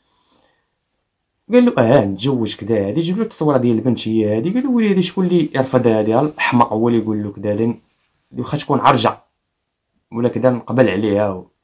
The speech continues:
فعلًا ضرب داك الدري واحد المده ديال الحبس. النمره لا كاع مع ختنا الطوموبيل داتو، السلام السلام كدا هادي. ما سولتوش على دارهم ولا فين تيسكن ولا شي لعبه.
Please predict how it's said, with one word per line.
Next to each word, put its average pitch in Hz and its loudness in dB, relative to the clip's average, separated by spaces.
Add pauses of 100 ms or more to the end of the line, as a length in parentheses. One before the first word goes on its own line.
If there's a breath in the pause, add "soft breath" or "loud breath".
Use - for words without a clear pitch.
(840)
فعلًا 165 4 (1000)
ضرب 147 2
داك 131 -2
الدري 110 -2
واحد 117 0
المده 117 2
ديال 110 0
الحبس. - -8 (840)
النمره 170 6
لا 147 6
كاع 135 4
مع 120 2
ختنا 127 -2
الطوموبيل 120 -2
داتو، 113 -4 (680)
السلام 113 -2
السلام 104 -8
كدا 98 -8
هادي. 101 -10 (1300)
ما - -20
سولتوش 226 -2
على 135 0
دارهم 101 2
ولا 92 -10
فين 98 -20
تيسكن 98 -12
ولا 90 -16
شي - -12
لعبه. 87 -14